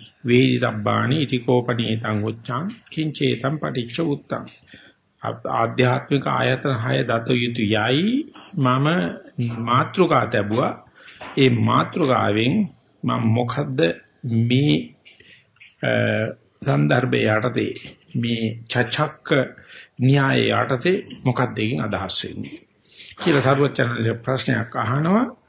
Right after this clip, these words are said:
නමුත් මේ පිරිස අත උස්සලා මම දන්නවා කියන්නේ නැහැ. ඒ පිරිස දන්න මේ ප්‍රශ්නේ අහන්නේ, අ, අවධානය යොමු කරන්නයි. ඒවට කියන්නේ කත්තු කම්මිතා ප්‍රශ්න. යමක් කියලා දෙන්න ඕන වෙලා මෙන්න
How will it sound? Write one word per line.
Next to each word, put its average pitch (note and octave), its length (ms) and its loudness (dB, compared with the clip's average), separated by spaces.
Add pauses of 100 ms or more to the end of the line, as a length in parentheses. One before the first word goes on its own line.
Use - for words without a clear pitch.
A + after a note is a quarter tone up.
(240)
නමුත් F3 300 2
මේ D3+ 160 2
පිරිස C#3 420 0 (480)
අත - 220 -2
උස්සලා D3+ 500 4
මම C#3 280 4
දන්නවා D3+ 440 2
කියන්නේ D3 460 -2
නැහැ. A#2+ 240 -6 (160)
ඒ C3+ 160 2
පිරිස C#3 240 -2
දන්න B2 380 0
මේ C#3 160 2
ප්‍රශ්නේ B2+ 440 -2
අහන්නේ, D3+ 600 0 (600)
අ, C#3 120 -6 (400)
අවධානය D3 520 0
යොමු A#2 180 -4
කරන්නයි. G#2 560 -6
ඒවට B2 300 -2
කියන්නේ B2+ 300 0
කත්තු - 400 -2
කම්මිතා C3+ 600 2
ප්‍රශ්න. - 440 0 (920)
යමක් A#2+ 360 0
කියලා A#2 340 0
දෙන්න B2 220 2
ඕන A#2 240 4
වෙලා C#3 360 2 (460)
මෙන්න B2 240 2